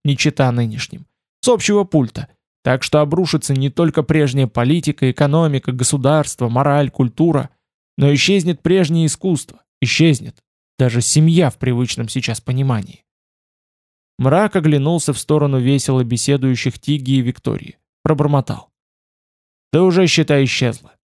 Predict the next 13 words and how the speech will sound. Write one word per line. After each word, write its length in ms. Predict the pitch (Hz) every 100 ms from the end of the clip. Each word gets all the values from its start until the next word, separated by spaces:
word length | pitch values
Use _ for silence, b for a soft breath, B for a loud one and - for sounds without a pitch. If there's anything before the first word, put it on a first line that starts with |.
| _ _ _ _ _
Ты 140 | 226 262
мог 240 | 269 247
себе 240 | 214 202
представить 580 | 165 165 - 208 196 147
хотя 300 | - 139 175
бы 260 | 147 143 117
сто 260 | - 175
лет 240 | 156 147 -
назад, 520 | 139 151 214 147 -
чтобы 340 | - - 143
такие 400 | 147 151 - 151
отношения, 680 | 135 - 160 - 120 107 92
а? 220 | 143 190